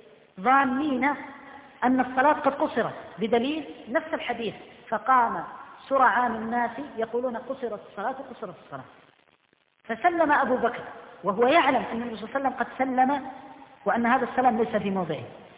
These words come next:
لكنه جاهل بالحكم، يظن أن الصلاة قد نسخت. فلذلك قالوا الجهل بالحكم والظن بالتشريع في مرتبة واحدة، فيعذر هذا كما يعذر هذا. وبناء على ذلك يعتبر من قام من العوام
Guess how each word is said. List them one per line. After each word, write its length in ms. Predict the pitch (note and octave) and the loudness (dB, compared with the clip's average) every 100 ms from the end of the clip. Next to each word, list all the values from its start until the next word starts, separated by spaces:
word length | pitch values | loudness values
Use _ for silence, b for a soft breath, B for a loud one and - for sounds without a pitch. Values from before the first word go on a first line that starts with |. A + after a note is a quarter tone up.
| - | -8
لكنه 360 | F#3 G3 A3 G3+ | -6 -4 -2 0
جاهل 300 | B3+ G3 F#3+ | 0 0 -2
بالحكم، 360 | D#3+ D3 D#3 - - - _ _ _ - | -6 -8 -12 -12 -18 -20 _ _ _ -4
يظن 340 | F#3+ C#4+ B3 | 0 2 0
أن 280 | A#3 B3+ A#3+ | 0 -2 -2
الصلاة 380 | G#3+ - A3 B3+ | -4 0 2 2
قد 320 | B3+ A#3 G#3 | 2 -2 -4
نسخت. 340 | A#3 - - A#2+ - - - _ _ _ - | -6 -8 -10 -12 -18 -20 -20 _ _ _ -4
فلذلك 500 | A3 A#3+ C#4+ C#4 C#4 | 0 2 2 2 6
قالوا 380 | C4+ C4+ C4 | 6 6 0
الجهل 340 | G#3+ A#3 C4+ C4 | -4 0 2 2
بالحكم 400 | B3 - A#3+ D3 - - | 0 -2 -8 -8 -14 -8
والظن 340 | F3 F#3+ G3 A3+ | -4 0 0 0
بالتشريع 560 | C4 - - G3+ B3+ B3+ - - | -4 -6 -8 -8 -6 -6 -10 -16
في 80 | G3+ | -12
مرتبة 320 | G3+ - E3+ - | -12 -12 -14 -14
واحدة، 280 | C#3 A#2+ - - _ _ _ _ _ _ _ | -16 -18 -20 -20 _ _ _ _ _ _ _
فيعذر 400 | A3+ C4+ B3 A#3+ | -2 0 0 0
هذا 220 | G#3+ B3 | 2 -2
كما 260 | A#3+ A#3+ A3 | -4 -6 -6
يعذر 300 | A3+ A3 C4+ - - | -6 -4 -6 -6 -16
هذا. 340 | F3 G3+ D3 A#2 - - - - - | -4 -2 -2 -10 -18 -20 -20 -16 -8
وبناء 360 | G3+ C#4 C#4 | -4 0 0
على 140 | A#3 A#3 | 0 0
ذلك 320 | A#3 A#3 A#3 | 0 -2 -4
يعتبر 500 | C4+ A#3 A#3+ B3+ C#4 - - - - - | -6 -2 0 0 -2 -6 -14 -18 -18 -10
من 400 | G3 G3+ G3+ G3 - - | -8 -8 -8 -10 -12 2
قام 280 | C4 G#3+ G3 | 4 4 0
من 140 | A#3 | -2
العوام 400 | B3 G3+ G#3 G3+ | 2 4 4 4